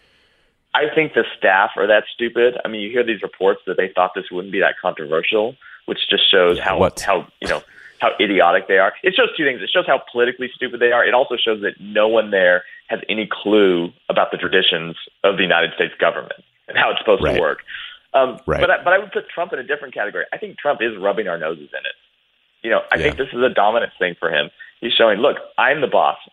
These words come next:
Speaker 1: I'm the one that gets to decide what happens, and I'm gonna do whatever I want, and none of you can stop me." And, and you know what? Until Republicans in Congress stand up, he, he's kind of right.
Speaker 2: Yeah, he is.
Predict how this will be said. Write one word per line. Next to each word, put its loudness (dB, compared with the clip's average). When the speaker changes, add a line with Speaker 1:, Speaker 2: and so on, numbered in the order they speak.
Speaker 1:
I'm 0
the 0
one 2
that -2
gets -2
to -8
decide 2
what 2
happens, -2
and 0
I'm 2
gonna 0
do -4
whatever 2
I 6
want, -2
and -6
none 4
of 0
you -2
can -10
stop 2
me." -10
And, 0
and -2
you -2
know 4
what? 0
Until 2
Republicans 0
in -4
Congress 0
stand 2
up, 2
he, -4
he's 0
kind 2
of 2
right. 2
Speaker 2:
Yeah, 2
he 0
is. -2